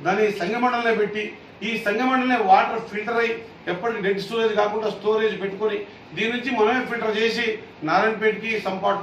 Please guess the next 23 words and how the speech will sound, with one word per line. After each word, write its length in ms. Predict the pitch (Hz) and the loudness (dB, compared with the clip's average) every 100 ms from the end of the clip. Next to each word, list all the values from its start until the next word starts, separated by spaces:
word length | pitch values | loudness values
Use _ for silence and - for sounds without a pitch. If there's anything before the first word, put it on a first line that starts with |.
| 196 | 0
of, 100 | 185 185 170 170 - - - 151 | 0 0 2 0 -6 -18 -8 -4
ఆ, 100 | 151 | -2
దేవరకద్రకు, 760 | 165 220 208 208 202 202 220 | 2 2 2 0 0 -2 0
మక్తల్ 440 | 180 180 208 190 | 0 -2 -4 -4
నియోజకవర్గం 540 | 190 196 185 190 180 170 | -2 -2 -2 -2 -2 -2
మొత్తానికి 460 | 160 - 208 202 | -4 -2 -2 -2
కూడా 140 | 190 190 | -2 -2
నీళ్ళు 260 | 170 180 190 | -2 -2 -4
ఇచ్చే 160 | 185 | -6
కార్యక్రమాన్ని 580 | 170 165 180 180 185 185 | -6 -6 -6 -6 -6 -4
కూడా 120 | 180 | -6
ప్రపోజల్ 360 | 156 175 170 156 | -8 -8 -8 -6
ఇవ్వడం 260 | 175 175 | -6 -4
జరిగింది. 420 | 143 165 208 220 208 - - - - | -2 0 0 0 0 -2 -2 0 0
ఈ 260 | - - - | 0 0 0
మాట 320 | - - - - - - - - - | 0 0 0 -2 -4 -6 -8 -8 -4
ఇలా 120 | - | -4
తెలియజేస్తా 580 | 180 202 226 247 247 240 | -4 -6 -4 -4 -4 -4
ఉన్నా, 240 | 226 208 190 - - - | -4 -6 -8 -12 -20 -10
మనం 260 | 147 220 233 | -2 0 0
కొంత 180 | 233 226 | 0 2
అవగాహనతో 540 | 208 240 254 247 233 | 4 6 4 4 2
ఉండాల్సింది. 720 | 220 226 220 208 214 208 - | 4 6 4 4 0 0 -2